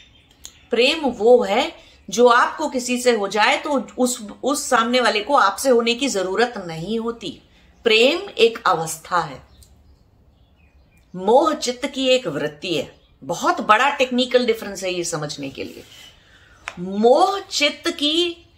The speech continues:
बिगड़ी हुई वृत्ति है, राग का संस्कार है वो।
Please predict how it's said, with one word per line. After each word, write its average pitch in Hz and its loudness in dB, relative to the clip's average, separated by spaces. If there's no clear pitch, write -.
बिगड़ी 254 2
हुई 240 0
वृत्ति 233 0
है, 269 2
राग 208 0
का 196 2
संस्कार 156 -4
है 135 -10
वो। - -18